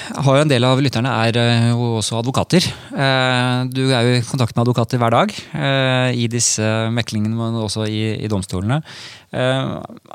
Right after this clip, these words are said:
har du noen refleksjoner om advokatens rolle her sånn? Er det noe du, eh,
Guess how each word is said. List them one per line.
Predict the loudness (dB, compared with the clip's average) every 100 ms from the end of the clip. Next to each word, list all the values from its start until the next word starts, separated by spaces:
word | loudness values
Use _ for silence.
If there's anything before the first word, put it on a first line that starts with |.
| -16 -14 -12 -2
har | 0
du | 2
noen | 2
refleksjoner | 0 -2 -4 -2 0
om | 0
advokatens | -4 -4 -4 -4 -2 0
rolle | -2 -2 -2 -2 -2
her | -4 -4
sånn? | -4 -4 -2
Er | -2 -2
det | 0
noe | 0 0
du, | 0 2
eh, | 2 0